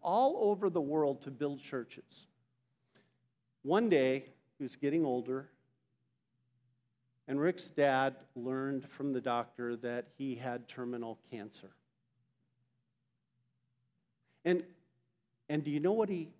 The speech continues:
decided shortly after that piece of good news? I wonder if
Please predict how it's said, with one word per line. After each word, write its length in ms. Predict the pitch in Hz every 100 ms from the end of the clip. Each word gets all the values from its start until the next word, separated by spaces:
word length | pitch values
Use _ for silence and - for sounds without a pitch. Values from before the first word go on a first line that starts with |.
| -
decided 720 | 139 - 147 165 185 185 180
shortly 600 | - - 156 - 165 160
after 360 | 135 139 - 170
that 260 | 170 180 208 _ _ _ _ _ _ _ _ _
piece 260 | - 165 175
of 160 | 151
good 140 | 160 151
news? 400 | 156 175 196 -
I 60 | 160
wonder 380 | 165 175 160 165
if 140 | 139